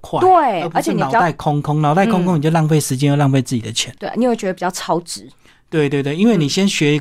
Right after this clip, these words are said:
Speaker 1: 一个阶段之后，你再去跟老师学，你马上就知道你要问什么诀窍，
Speaker 2: 对，
Speaker 1: 或者是你卡关的地方在哪里。
Speaker 2: 对，对。而且你会觉得，哎，真的是有物超所值。那你也可以马上知道这个老师，他的可能，他的 level 可能在哪里。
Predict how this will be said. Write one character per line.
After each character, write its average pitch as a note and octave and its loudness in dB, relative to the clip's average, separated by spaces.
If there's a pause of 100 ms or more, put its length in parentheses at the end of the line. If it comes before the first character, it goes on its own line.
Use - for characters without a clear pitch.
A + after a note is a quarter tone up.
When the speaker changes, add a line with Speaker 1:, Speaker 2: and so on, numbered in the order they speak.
Speaker 1:
一 F#3+ -12
个 F3+ 0
阶 F3+ 0
段 E3+ 4
之 D#3+ 0
后， F3 4
你 B2+ 4
再 E3 -2
去 E3 0 (600)
跟 F#3 -2
老 C#3+ -2
师 D#3 -6
学， D3 -4
你 D3 0
马 D#3+ 0
上 D#3 0
就 D3+ -4
知 D3+ -8
道 D3 -4
你 C3+ -6
要 C#3+ -4
问 D#3+ 0
什 B2 -2
么 A#2 -2
诀 A#2+ -6
窍， B2 -10 (260)
Speaker 2:
对， D#4 2
Speaker 1:
或 A#3 0
者 F#3+ -4
是 F#3 -4
你 E3 0
卡 F#3+ -2
关 D#3 0
的 C#3+ 0
地 C#3 -4
方 C3+ -4
在 B2+ -6
哪 A2 -12
里。 A2+ -14
Speaker 2:
对， D4 2
对。 F#4+ 2
而 - 2
且 D#4+ -2
你 C4 -2
会 C#4 -2
觉 A#3+ -4
得， A3 -2
哎， D#4+ 2
真 D#4 -4
的 C4 -2
是 C4 -8
有 A#3 -2
物 A3+ -4
超 F#3+ -6
所 - -14
值。 - -20 (240)
那 F4+ -2
你 F#4 -2
也 G#4 0
可 D4 0
以 C4+ 2
马 A#3+ 0
上 B3 -6
知 C4 -10
道 B3 2
这 E4 -8
个 A#3+ -6 (100)
老 B2 -4
师， F3+ -8 (340)
他 D#4+ 0
的 D4 -4
可 F#3+ -12
能， D3+ -16
他 A3 -10
的 D3+ -8
level G3 -2
可 D#3+ -14
能 C#3+ -14
在 F#3 -6
哪 - -14
里。 G#2+ -20